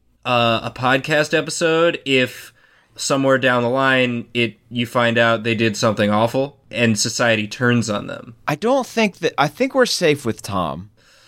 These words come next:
Speaker 2: I think your secret's safe with
Speaker 1: I,
Speaker 2: Tom.
Speaker 1: I bet, I mean,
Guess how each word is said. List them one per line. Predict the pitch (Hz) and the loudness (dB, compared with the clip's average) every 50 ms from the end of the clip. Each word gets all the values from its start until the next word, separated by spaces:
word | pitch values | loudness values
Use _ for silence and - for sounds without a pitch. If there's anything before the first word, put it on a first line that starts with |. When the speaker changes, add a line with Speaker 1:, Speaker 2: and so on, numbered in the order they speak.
| _ _ _ _ _ _ _ _ - | _ _ _ _ _ _ _ _ 2
Speaker 2:
I | 147 160 | 2 2
think | 180 233 226 | 2 0 0
your | 247 233 | 0 0
secret's | - - 208 185 185 165 135 | 0 0 0 0 0 0 0
safe | - 165 147 135 - | 2 2 2 2 2
with | 127 117 | 0 -2
Speaker 1:
I, | - | -2
Speaker 2:
Tom. | - 117 101 92 90 95 - | 0 0 0 2 2 0 0
Speaker 1:
I | - - 196 226 | 0 2 2 0
bet, | 214 - 208 214 208 - - - | 0 0 0 0 0 0 -2 -4
I | 165 180 | -4 -2
mean, | 185 185 180 180 180 180 180 175 170 - | 0 2 2 2 2 2 0 0 -4 -6